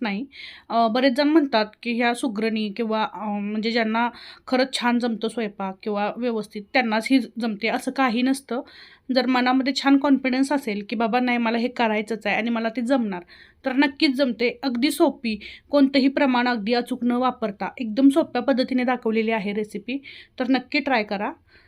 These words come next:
तर यामध्ये, अ, आलं आणि मिरची,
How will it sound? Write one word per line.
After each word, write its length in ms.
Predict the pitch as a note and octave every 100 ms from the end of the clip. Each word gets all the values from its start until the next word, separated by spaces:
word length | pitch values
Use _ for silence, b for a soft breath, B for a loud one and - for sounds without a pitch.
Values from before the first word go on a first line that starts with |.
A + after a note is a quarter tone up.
| b -
तर 60 |
यामध्ये, 720 | B3+ A#3+ B3 D4 C4 A#3 A#3 A#3+
अ, 40 |
आलं 440 | A3 A3 A3 A#3+ C4
आणि 280 | B3 B3+
मिरची, 500 | C4 C4+ A#3 - G#3